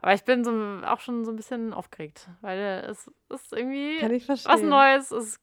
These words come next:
Speaker 1: cool. Ähm, ich war ja auch selbst ein Jahr im Ausland, zwar war ich da sechzehn und bin dort in die Schule gegangen und hab kein Au-pair gemacht, aber trotzdem so,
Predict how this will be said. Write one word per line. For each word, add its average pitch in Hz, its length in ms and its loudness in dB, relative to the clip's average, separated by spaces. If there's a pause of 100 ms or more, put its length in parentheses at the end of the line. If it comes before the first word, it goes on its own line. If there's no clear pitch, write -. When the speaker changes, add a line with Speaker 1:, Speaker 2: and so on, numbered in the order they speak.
Speaker 1:
cool. 262 380 2
Ähm, 214 520 -2
ich 196 100 -12
war 220 80 2
ja 214 100 2
auch 214 80 -4
selbst 226 360 2
ein 214 180 0
Jahr 208 160 2
im 196 100 -4
Ausland, 202 420 0
zwar 190 180 -10
war 190 100 -2
ich 185 100 -12
da 185 300 -4
sechzehn 196 500 -6
und 190 180 -8
bin 190 180 -10
dort 185 220 -8
in 180 140 -12
die - 60 -16
Schule 269 260 -4
gegangen 226 480 -2
und 196 500 -10
hab - 140 -16
kein 196 100 -10
Au-pair 208 260 -10
gemacht, 202 320 -12
aber 185 340 -2 (280)
trotzdem 208 420 -2
so, 202 100 0